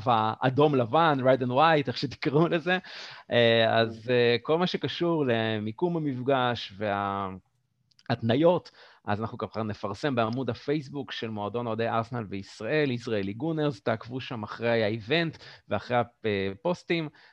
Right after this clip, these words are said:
אז, אה, אתם תראו שם ככה את כל הפרטים, אה, וזה כמובן, אה, יהיה מותנה בהרשמה מראש כדי למנוע התקהלויות יתר, נעשה את הכל בצורה מסודרת, אז יש למה לחכות.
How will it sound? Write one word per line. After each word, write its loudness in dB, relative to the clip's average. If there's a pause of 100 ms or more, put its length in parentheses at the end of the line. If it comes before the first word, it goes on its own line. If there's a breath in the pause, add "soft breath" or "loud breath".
(120)
אז, -6
אה, -4 (560)
אתם -10
תראו -10
שם -8
ככה -6
את -6
כל -4
הפרטים, -4 (440 soft breath)
אה, -6 (460)
וזה -6
כמובן, -2
אה, 0
יהיה -2
מותנה -6
בהרשמה -2
מראש -2
כדי -6
למנוע -2
התקהלויות -6
יתר, 0 (260 loud breath)
נעשה -4
את -6
הכל -6
בצורה -4
מסודרת, -2 (520 loud breath)
אז -8
יש -2 (140)
למה 0 (160)
לחכות. -4